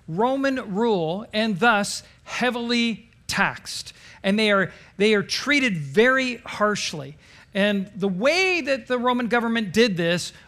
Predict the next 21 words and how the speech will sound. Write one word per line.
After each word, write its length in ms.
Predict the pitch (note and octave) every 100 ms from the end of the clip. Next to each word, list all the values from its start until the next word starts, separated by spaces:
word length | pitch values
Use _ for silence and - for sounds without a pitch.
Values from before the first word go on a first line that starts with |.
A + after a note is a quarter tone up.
| -
was 260 | F#3 G3+
imposing 800 | G#3 G3 - A3+ G#3+ G3+ G3+ G3 - -
extreme 960 | G3+ - - - - F#3+ A3 C4 C#4+ A#3+
heavy 320 | B3 A#3+ A#3
tax 640 | - G#3 F3+ D#3+ - - - - _ -
on 180 | A3+ A3
the 80 | G3+
people, 420 | G#3 G3 D3 - - _ _ _ _
something 480 | - G#3 F#3+ F3+ E3+
that 260 | D#3+ E3 E3
we 220 | E3 D3
can't 320 | - D#3+ D#3+
really 400 | E3 D3+ C#3+ B2 - - _ -
even 500 | E3 D3+ C#3+ C3 A#2+ - - - - - - - -
think 180 | B3
about 300 | G#3+ F3+ C#3+
here, 220 | E3+ A3+ E3+
right? 560 | D#3+ G#3+ C4 A#3 - B3
<laughs> 480 | A#3+ A3 F#3+ C#3+ - - - - -
Oh, 280 | G3 G#3 F#3
you, 200 | F3+